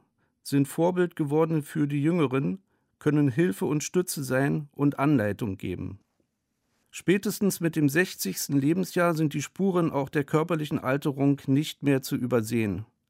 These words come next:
Das Älterwerden und die Auseinandersetzung mit der eigenen Endlichkeit erfordern Mut. Vielleicht können wir das Leben ja als Teil eines größeren Zyklus verstehen. Es muss einen Grund geben, dass Gott uns in diese Welt gesetzt hat.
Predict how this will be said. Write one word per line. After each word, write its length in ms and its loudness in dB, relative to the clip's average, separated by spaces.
Das 160 -2
Älterwerden 640 0
und 160 2
die 80 -2
Auseinandersetzung 1000 0
mit 120 0
der 140 -2
eigenen 340 0
Endlichkeit 720 -2
erfordern 580 0
Mut. 400 -2
Vielleicht 440 0
können 220 2
wir 100 4
das 220 0
Leben 260 2
ja 180 2
als 300 -2
Teil 300 -2
eines 320 -2
größeren 560 -2
Zyklus 420 -2
verstehen. 680 -6
Es 220 -4
muss 320 2
einen 340 0
Grund 380 0
geben, 320 2
dass 240 -2
Gott 220 -2
uns 260 -4
in 120 2
diese 300 0
Welt 220 0
gesetzt 480 -4
hat. 260 -8